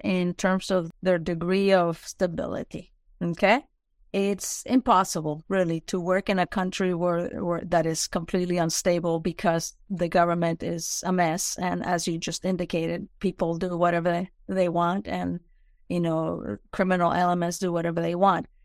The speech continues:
That's very, very difficult. So we try to work in countries where at least there's some modicum of stability, where the government, you know, at least if they don't have the tools and the know-how, we can help them.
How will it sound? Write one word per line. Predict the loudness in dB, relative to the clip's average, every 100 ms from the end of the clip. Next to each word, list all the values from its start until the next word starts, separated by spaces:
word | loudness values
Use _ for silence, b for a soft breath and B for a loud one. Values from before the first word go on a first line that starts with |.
| _ 0
That's | 0 0
very, | 2 4 4
very | 2 4 4 2
difficult. | -2 -4 -8 -12 -12 -6
So | -4
we | -2 -4
try | 2 4
to | 4
work | 2 0 0 -6 -20 _ _ -6
in | -6
countries | 2 4 4 0
where | 0 0
at | 0
least | 0 -2 2
there's | 0 2
some | 2 2
modicum | 4 4 4 2 2 2 -2
of | -6
stability, | -4 -4 -2 0 2 2 2 -2 -4 -8
where | -4 0 0
the | 0
government, | 0 2 4 4 4 2 -4 _ _ _ _
you | -2
know, | 0 2 2 0 -2
at | -2
least | 0 0 0 -2 -10 _ _ -4
if | -2
they | 2 4
don't | 4 4
have | 2 4
the | 0
tools | 2 0 2 2 2 2
and | 0 0
the |
know-how, | 2 4 4 4 4 6 4 2 _ _ _
we | -4 -4
can | -2 -2
help | 0 0 0 2
them. | 4 4 2